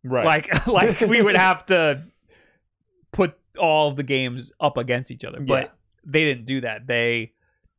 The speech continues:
Speaker 2: did it on a points system, which I
Speaker 1: Yeah.
Speaker 2: think is pretty interesting. It's an
Speaker 1: Yeah.
Speaker 2: interesting way to do it, because then you don't have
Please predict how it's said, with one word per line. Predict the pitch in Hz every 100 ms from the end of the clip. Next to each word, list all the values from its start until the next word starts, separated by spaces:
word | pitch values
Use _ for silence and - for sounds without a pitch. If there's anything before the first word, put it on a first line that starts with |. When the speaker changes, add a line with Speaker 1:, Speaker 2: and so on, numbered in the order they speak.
| _ _ 190 165 165 165
Speaker 2:
did | 139 156
it | 131
on | 127
a | 110
points | - - 151 135 123
system, | - 123 120 - 123
which | 135 123
I | 143
Speaker 1:
Yeah. | 92
Speaker 2:
think | 160 147
is | 143 127 127 _ _ _ _ _ _
pretty | - 151 127
interesting. | 113 120 - 127 -
It's | - 127
an | 143
Speaker 1:
Yeah. | 147
Speaker 2:
interesting | 143 - 147
way | 131 123
to |
do | 117 131
it, |
because | 127 - 131
then | 131 151 156
you | 139
don't | 131 139 -
have | - 135 135 135 123 117